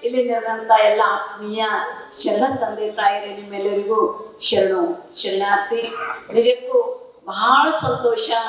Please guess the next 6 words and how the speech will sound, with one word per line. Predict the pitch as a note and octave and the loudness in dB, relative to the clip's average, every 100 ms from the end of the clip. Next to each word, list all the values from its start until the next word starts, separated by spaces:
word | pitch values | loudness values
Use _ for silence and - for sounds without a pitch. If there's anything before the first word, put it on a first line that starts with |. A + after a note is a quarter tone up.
| A3+ - - _ - | -6 -14 -20 _ 2
ಆನಂದ | A3+ A3+ A3+ | 2 2 -2
ಅನಿಸ್ತಾ | A3 G#3+ G#3+ A3 A#3 G#3+ | -2 -2 -6 0 2 2
ಇದೆ. | G#3+ A#3 A#3 - - - _ | -2 -4 -4 -6 -14 -20 _
ಮಠದಿಂದ | A3+ A#3+ A#3+ B3 A#3+ A#3 A#3 - - - | -4 -2 -2 -2 0 2 2 0 -6 -2
ಫೋನ್ | B3 B3 | 0 0
ಬಂದಾಗ | B3 A#3 A#3+ A#3+ A#3 | 0 0 2 2 2